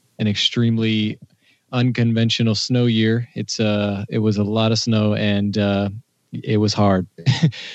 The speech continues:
It was, uh, so hard that I, uh, just decided to call it quits on the Continental Divide Trail, and, uh,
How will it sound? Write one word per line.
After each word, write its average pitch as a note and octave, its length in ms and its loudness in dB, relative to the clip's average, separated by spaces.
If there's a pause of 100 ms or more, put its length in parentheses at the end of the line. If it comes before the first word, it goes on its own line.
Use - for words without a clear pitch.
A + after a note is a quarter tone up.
(240)
It C#3 100 0
was, B2+ 340 0
uh, A#2+ 120 0
so D#3 220 0
hard C3+ 380 0
that A#2+ 180 0
I, A2 460 -2
uh, G#2+ 240 -6
just B2 200 -12
decided C#3 340 -4
to C3+ 40 -6
call C#3+ 240 2
it C3 80 2
quits D3 320 2
on A#2 140 2
the G2+ 160 -4
Continental G#2+ 420 -2
Divide G2+ 380 0
Trail, G2+ 400 2
and, G2 260 2
uh, G2 300 2